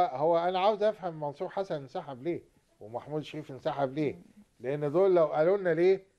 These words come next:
Speaker 1: يمكن
Speaker 2: مم.
Speaker 1: تفسر لنا أزمة البنزين. نفهم إيه الحكاية، يعني.
Speaker 2: مم.
Speaker 1: إنما هو في أحداث بتحصل، معرفش ليه.
Speaker 2: مم. يعني نطمن ال-، المواطنين ولا ما نطمنهمش؟
Speaker 1: لا، إحنا نطمن المواطنين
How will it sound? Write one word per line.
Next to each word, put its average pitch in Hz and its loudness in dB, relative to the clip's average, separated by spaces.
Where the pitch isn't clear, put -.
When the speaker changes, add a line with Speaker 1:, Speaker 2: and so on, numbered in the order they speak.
Speaker 1:
يمكن 143 -12
Speaker 2:
مم. 220 -8
Speaker 1:
تفسر 160 -2
لنا 202 0
أزمة 190 -4
البنزين. 180 -4
نفهم 160 0
إيه 196 0
الحكاية، 170 4
يعني. 131 -4
Speaker 2:
مم. 247 -6
Speaker 1:
إنما 170 4
هو 180 4
في 226 -4
أحداث 170 -2
بتحصل، 151 -6
معرفش 160 -4
ليه. 196 -4
Speaker 2:
مم. 214 -6
يعني 226 -2
نطمن 247 -2
ال-، 214 -8
المواطنين 208 -4
ولا 262 -2
ما 208 -4
نطمنهمش؟ 190 -10
Speaker 1:
لا، 262 0
إحنا 254 -4
نطمن 277 0
المواطنين 196 -2